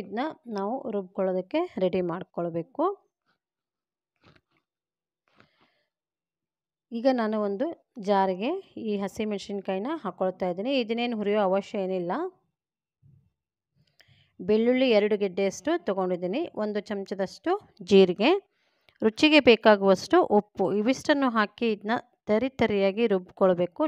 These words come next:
ನೀರು ಹಾಕೋ ಅವಶ್ಯ ಏನಿಲ್ಲ. ಇದಕ್ಕೆ ನೀರು ಹಾಕಿದರೆ ಜಾಸ್ತಿ ದಿನ ಇಟ್ಕೊಂಡು ತಿನ್ನೋಕ್ಕಾಗಲ್ಲ. So ನೀರು ಹಾಕಕ್ಕೆ ಹೋಗಬೇಡಿ. ಈಗ ಒಗ್ಗರಣೆಗೆ ಒಂದು ನಾಲ್ಕು ಚಮಚದಷ್ಟು ಎಣ್ಣೆನ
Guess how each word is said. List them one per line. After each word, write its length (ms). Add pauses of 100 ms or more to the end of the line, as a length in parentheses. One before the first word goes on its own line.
ನೀರು 240
ಹಾಕೋ 320
ಅವಶ್ಯ 420
ಏನಿಲ್ಲ. 280 (800)
ಇದಕ್ಕೆ 260 (100)
ನೀರು 240
ಹಾಕಿದರೆ 460 (440)
ಜಾಸ್ತಿ 300 (100)
ದಿನ 140 (200)
ಇಟ್ಕೊಂಡು 360
ತಿನ್ನೋಕ್ಕಾಗಲ್ಲ. 600 (880)
So 180
ನೀರು 200
ಹಾಕಕ್ಕೆ 320
ಹೋಗಬೇಡಿ. 440 (1160)
ಈಗ 120 (160)
ಒಗ್ಗರಣೆಗೆ 480 (100)
ಒಂದು 180 (120)
ನಾಲ್ಕು 340
ಚಮಚದಷ್ಟು 580 (120)
ಎಣ್ಣೆನ 300